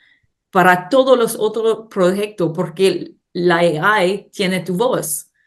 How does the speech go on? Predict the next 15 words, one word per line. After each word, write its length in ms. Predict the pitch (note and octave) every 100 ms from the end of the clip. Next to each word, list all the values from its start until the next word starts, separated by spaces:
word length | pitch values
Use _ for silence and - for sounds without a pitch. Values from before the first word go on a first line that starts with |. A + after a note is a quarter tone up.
| _ _ _
y 120 | F#3 D#3+
puede 240 | G3+ G3+
hacer 520 | F#3+ F#3 G3 F#3 - _ _ _ _ -
todo 220 | B3+ B3+
lo 100 | A3
que 140 | G#3 F3
quiera 340 | G#3+ G#3+ D#3+
con 180 | E3 D#3+
tu 120 | D#3
voz. 340 | D3 - D#3 - _ _ _
Y 260 | G3 F#3+ -
es 220 | G3 F#3+
la 360 | G3+ F#3+ F3+ -
cosa 320 | A#3 A#3 B3+
que, 480 | A#3 G3 F3 F3